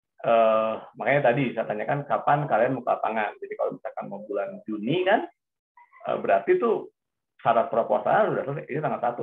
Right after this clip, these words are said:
nih. Minggu depan ini semua selesai tuh. Konten proposal sudah lengkap ya. Jadi, jadi bedakan ya. Pertama, antara kelengkapan dengan substansi.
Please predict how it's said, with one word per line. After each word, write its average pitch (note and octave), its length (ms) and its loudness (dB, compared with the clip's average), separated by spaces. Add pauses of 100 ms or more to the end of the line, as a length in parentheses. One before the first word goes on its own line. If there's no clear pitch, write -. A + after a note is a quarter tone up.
nih. F#2+ 100 -14 (520)
Minggu A#2+ 240 0
depan C3+ 240 4
ini G#3+ 80 -2
semua E3+ 260 2
selesai D#3+ 380 0
tuh. A#2+ 240 -6 (320)
Konten C#3 320 -2
proposal C#3 260 0
sudah D3 220 4
lengkap D#3 320 0
ya. - 100 -8 (540)
Jadi, E3 140 -6 (340)
jadi E3+ 160 -2 (240)
bedakan C#3 400 4
ya. G#2+ 120 -2 (120)
Pertama, C3+ 500 0 (560)
antara C3 460 0
kelengkapan C#3+ 720 -4 (320)
dengan C3+ 240 -6
substansi. G#2+ 640 -8